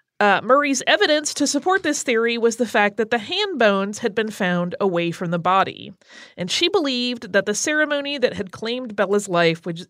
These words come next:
is one which is called the Hand of Glory, in which the hand cut from the victim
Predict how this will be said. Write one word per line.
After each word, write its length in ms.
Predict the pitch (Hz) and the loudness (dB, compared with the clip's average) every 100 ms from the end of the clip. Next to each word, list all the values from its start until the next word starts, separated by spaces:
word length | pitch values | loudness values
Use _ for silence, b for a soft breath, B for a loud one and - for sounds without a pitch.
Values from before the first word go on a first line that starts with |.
| _ _ | _ _
is 180 | - 202 | -4 -2
one 320 | 196 202 202 | -2 0 0
which 160 | 202 202 | 0 -4
is 140 | 208 | -4
called 260 | - 170 165 | -2 0 0
the 60 | 170 | -4
Hand 320 | 175 170 165 | -4 -4 -4
of 100 | 175 | -2
Glory, 560 | 208 247 220 156 151 143 | 4 6 6 2 -6 -12
in 160 | - 180 | -12 -8
which 220 | 185 - | -8 -6
the 80 | 196 | -6
hand 520 | 254 294 285 285 - | -2 0 0 -2 -6
cut 200 | - 226 | -6 -4
from 140 | - 220 | -4 -4
the 80 | |
victim 500 | 214 247 226 214 208 | -2 -4 -2 -4 -4